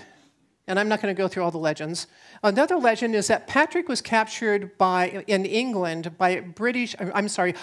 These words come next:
Irish pirates, and taken to Ireland to work as a shepherd, and that he was a slave for about seven years.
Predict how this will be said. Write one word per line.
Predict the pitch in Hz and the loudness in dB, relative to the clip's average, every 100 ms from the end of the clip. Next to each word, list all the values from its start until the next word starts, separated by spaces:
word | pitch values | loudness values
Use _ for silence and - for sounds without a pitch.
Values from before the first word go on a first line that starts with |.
| - | 4
Irish | 220 269 240 - | 4 4 -2 -6
pirates, | - 165 151 143 - - _ _ _ | -4 -4 -4 -8 -10 -12 _ _ _
and | 196 185 | -4 2
taken | 233 240 240 | 0 2 0
to | 233 202 | 0 2
Ireland | 196 190 190 185 | 2 2 -2 -4
to | 180 | -4
work | 165 170 | -4 -6
as | 160 | -8
a | |
shepherd, | - 160 - 156 147 - _ _ _ _ _ _ - | -4 -4 -4 -12 -12 -18 _ _ _ _ _ _ -2
and | 196 | 2
that | 208 | 4
he | 208 | 4
was | 208 | 2
a | 202 | 0
slave | - 233 220 190 160 | -2 2 2 2 -2
for | - 185 | -4 -2
about | 165 160 | 0 0
seven | - 170 156 151 | -2 -4 -6 -8
years. | 143 143 151 - | -10 -12 -14 -16